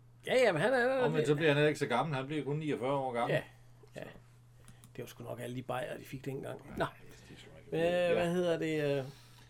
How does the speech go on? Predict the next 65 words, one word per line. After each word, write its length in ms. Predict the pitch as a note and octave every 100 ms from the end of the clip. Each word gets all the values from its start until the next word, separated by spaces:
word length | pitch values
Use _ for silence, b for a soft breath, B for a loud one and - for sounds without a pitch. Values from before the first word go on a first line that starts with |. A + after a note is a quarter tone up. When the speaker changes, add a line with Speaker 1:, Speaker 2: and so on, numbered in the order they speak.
| -
Speaker 2:
Så 120 | D#3+
Viggo, 200 | G3 G3+
han 160 | D3 -
skal 120 | A3+
på 60 |
arbejde. 380 | F#3+ A3 G3+ D#3
Han 180 | B2+ F#3+
skal 140 | G#3+
videre 200 | G#3 A3+
på 60 | D#3
arbejde, 340 | F3+ E3+ C#3+
her 160 | B2+ C#3+
i 80 | C3
hvert 160 | C#3
fald. 160 | B2 C3+
Og 100 | A#2
så 140 | D3+
siger, 520 | C#3+ - D3 D3 A#2+ F#2+
øh, 60 | F2+
et 120 | F2+ G#2+
eller 180 | F#2+
andet... 200 | F#2+ F#2+ -
Med, 100 | D#2+ D2+ - b b b b
han 140 | - F#2
skal 140 | -
holde 140 | F2+ F#2+
sin 160 | F#2+
skraldespand 560 | - - E2+ F#2+ E2 D2 -
lukket. 220 | - -
Speaker 1:
Ja, 40 | A#2+
han 160 | D3
vil 80 | E3
holde, 200 | D3 E3
nej, 140 | D3+
det 220 | C#3+ D3 C3
siger, 280 | D3 D3+
"Hvis 160 | B2+ A#2+
jeg 60 | E3
var 40 |
dig, 140 | D3+ C3
så 60 |
ville 60 | F#3
jeg 60 |
holde 160 | D3 E3
din 80 | D3
bøtte." 220 | B2+ C3+ -
Så 80 | C#3+
siger, 320 | C#3 E3 C#3+
Speaker 2:
Ja. 140 | B2 A2+
Speaker 1:
øh, 360 | - D3 B2
Paul 260 | A#2+ B2+ B2+
Hagen, 200 | B2 C3
eller 300 | A#2+ A#2+ - -
Paul 120 | C3
Bunker, 320 | A#2+ D3+ C3 B B B -
"Hvis 140 | C3+
jeg 80 | D#3+
var 80 | G3+
dig, 220 | C3+ B2+
så 140 | - D#3+
ville 100 | F3
jeg 80 | D3
holde 220 | D3 C#3+
min 120 | E3
skraldebøtte." 680 | D3 - C#3+ D3 D3 F3+